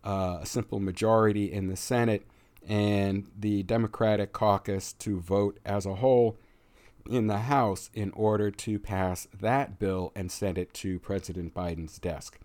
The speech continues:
So, you know, the art-, the, the arguments, uh, seem to be boiling down, and, and while I will say that, uh, there are still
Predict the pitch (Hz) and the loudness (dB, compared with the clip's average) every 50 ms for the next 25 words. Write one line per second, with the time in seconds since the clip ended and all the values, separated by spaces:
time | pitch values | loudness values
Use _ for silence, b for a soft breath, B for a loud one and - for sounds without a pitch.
0 | B B B B B B B B B B B B - - - - 135 135 131 127 | B B B B B B B B B B B B -16 -12 -2 2 4 6 6 6
1 | 123 120 - - _ _ _ _ _ _ _ _ - _ _ _ _ _ _ _ | 4 2 0 -8 _ _ _ _ _ _ _ _ -20 _ _ _ _ _ _ _
2 | _ - - - - - - - - 117 107 104 101 - - 107 107 - - 120 | _ -20 -20 -20 -20 -20 -18 -8 -4 -4 -4 -4 -6 -6 -4 -4 -2 0 0 0
3 | 135 139 151 151 139 - _ - 120 120 120 120 117 - - - 110 104 - - | 2 2 0 -2 -4 -12 _ -4 0 0 2 2 0 -2 -4 -6 -6 -6 -2 2
4 | 117 123 139 156 160 156 135 127 117 113 104 104 - - - b b b b b | 2 2 2 4 2 2 4 4 4 2 2 0 -4 -10 -10 b b b b b
5 | b b b - - - - - - 101 101 98 95 90 82 - - - 143 147 | b b b -20 -20 -20 -16 -8 -4 -2 0 0 0 -2 -4 -6 -4 0 0 0
6 | 156 151 151 139 131 127 113 117 120 117 117 117 117 113 110 107 101 104 104 101 | 0 -2 -2 -4 -4 0 2 2 4 4 4 4 2 0 0 0 2 2 2 4
7 | 104 101 101 101 98 98 98 - - 107 107 101 101 - 101 101 101 104 104 104 | 2 2 2 0 -2 -4 -6 -8 -6 -4 -2 -2 -2 -2 -2 0 0 2 2 4
8 | 110 110 110 107 104 104 107 104 - - 113 107 101 101 95 98 95 95 95 90 | 6 6 6 4 4 2 0 -2 0 2 2 4 4 4 2 2 2 2 2 0
9 | - B B B B B B - - 92 95 95 92 90 87 90 - - 90 - | -4 B B B B B B -8 -6 -4 -2 -2 -2 -2 -2 -4 -6 -10 -4 0
10 | 107 101 98 98 - - 92 92 - - - - - 123 120 117 113 113 107 104 | 2 2 4 2 2 0 -2 -2 -2 -6 -10 -2 2 4 4 4 4 2 2 0
11 | 104 98 | 0 -2